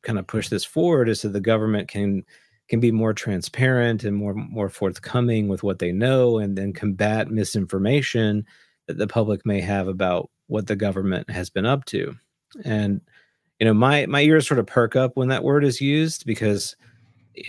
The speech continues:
we're talking about a state spokesman that, that's using, you know, th-, this, this term of misinformation. And what, what I hear is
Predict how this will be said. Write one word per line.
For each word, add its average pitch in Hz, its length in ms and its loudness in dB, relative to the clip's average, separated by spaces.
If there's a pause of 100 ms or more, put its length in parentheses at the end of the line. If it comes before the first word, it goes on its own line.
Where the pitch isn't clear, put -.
we're 117 120 0
talking 123 300 2
about 113 200 2
a 95 80 -2
state - 420 0
spokesman 117 720 -2 (300)
that, 107 220 0
that's 104 200 -4
using, 107 500 2
you 104 120 -4
know, 101 160 -2
th-, 98 200 -4
this, 101 260 -4
this 101 200 -4
term 117 420 0
of 101 100 0
misinformation. 101 960 -2 (520)
And 113 80 2
what, 117 260 2
what 117 140 2
I 135 140 4
hear 117 340 2
is 104 340 0